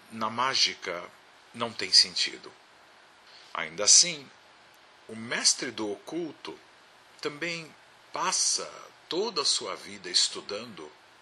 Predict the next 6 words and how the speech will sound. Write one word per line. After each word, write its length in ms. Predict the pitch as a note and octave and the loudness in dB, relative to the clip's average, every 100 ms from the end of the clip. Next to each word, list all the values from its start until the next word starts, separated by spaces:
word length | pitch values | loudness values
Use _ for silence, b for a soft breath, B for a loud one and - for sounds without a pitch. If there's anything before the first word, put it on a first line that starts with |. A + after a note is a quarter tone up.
| - | -20
muitos 420 | A#2 D#3 A3+ F#3 - | -10 -8 -4 6 8
sistemas 1000 | - - - - B2+ C#3 G#2+ F#2 - - - - - - - | 10 8 6 4 -2 -2 -6 0 0 0 -10 -20 -20 -12 -4
diferentes 920 | A#2 - F2+ G#2+ A2+ - F2+ - - - - | -2 0 0 -2 2 2 4 2 0 -12 -8
das 220 | G2+ G2+ | -4 -2
leis 300 | F2+ G2+ A#2 | -2 -2 -2
naturais, 840 | F#2 F2+ - D2 D2+ C#2+ - - | -2 -6 -6 -4 -4 -4 -2 -2